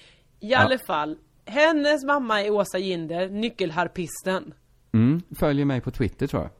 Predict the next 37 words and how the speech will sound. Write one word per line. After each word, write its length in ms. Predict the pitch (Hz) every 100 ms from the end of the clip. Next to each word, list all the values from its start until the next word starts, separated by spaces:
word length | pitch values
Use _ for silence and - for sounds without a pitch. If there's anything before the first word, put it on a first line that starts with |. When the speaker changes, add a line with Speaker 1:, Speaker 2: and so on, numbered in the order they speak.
| -
Speaker 2:
Jag 160 | 110
blir 100 | 131
alltid 180 | 151 139
lika, 220 | 139 214 -
jag 120 | 147
blir, 120 | 175 415
Speaker 1:
Jaså? 120 | 254 -
Speaker 2:
får 140 | 196 -
alltid 360 | 214 - 170
någon 140 | 180 156
sorts 180 | 151 -
glädje 420 | 160 127 101 107
när 80 | 110
jag 100 | -
ser 120 | 98
att 120 | 92
hon 160 | 101 85
favoritat 520 | 123 113 78 78 110 -
något 160 | 87
jag 100 | -
skrivit. 280 | - - -
Då 60 | -
Speaker 1:
Åh, 520 | _ - _ _ -
vad 80 | 185
Speaker 2:
tänker 240 | 156 160
jag, 140 | 98
Speaker 1:
glad 100 | 392
jag 120 | 285 220
blir 100 | 214
för 100 | 185
din 180 | 302
skull. 220 | 330 - 117
Speaker 2:
vad 100 | 127
härlig 380 | 147 107 123
världen 320 | 156 95 92 95
är 160 | - - -
nu. 240 | 90 90